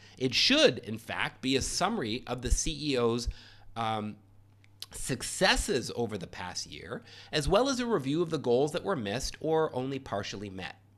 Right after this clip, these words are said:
All of this information is reviewed comprehensively, annually, so that the expectations are clear for the ensuing year. And it's very important for the board to realize that the process of completing the C E O's appraisal for any year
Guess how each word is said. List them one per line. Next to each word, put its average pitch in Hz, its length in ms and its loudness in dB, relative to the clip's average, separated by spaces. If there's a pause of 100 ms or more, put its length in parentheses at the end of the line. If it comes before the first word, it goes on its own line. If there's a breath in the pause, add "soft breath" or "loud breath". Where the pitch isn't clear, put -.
(440)
All 185 240 0
of 220 60 0
this 202 180 0
information 156 500 -2
is 113 140 -4
reviewed 98 480 -4 (480 soft breath)
comprehensively, 110 1000 -2 (480)
annually, 127 800 0 (340 soft breath)
so 139 160 0
that 120 140 -2
the - 220 -4
expectations 143 720 -2
are 120 80 0
clear 113 460 -2
for 120 120 -6
the 110 140 -4
ensuing 90 460 -6
year. 62 320 -14 (420 soft breath)
And 117 140 -2
it's 104 100 -6
very 165 340 4
important 127 460 -2
for 120 60 -8
the 110 80 -8
board 107 320 -2
to 98 80 -4
realize 98 640 -2
that - 160 -8
the 165 80 -6
process 180 600 0
of 127 220 -6
completing 151 800 -6 (200 soft breath)
the 123 100 -4
C 139 360 -2
E 127 40 0
O's 123 180 0
appraisal 120 460 -2
for 131 200 -6
any 113 180 -4
year 117 360 -2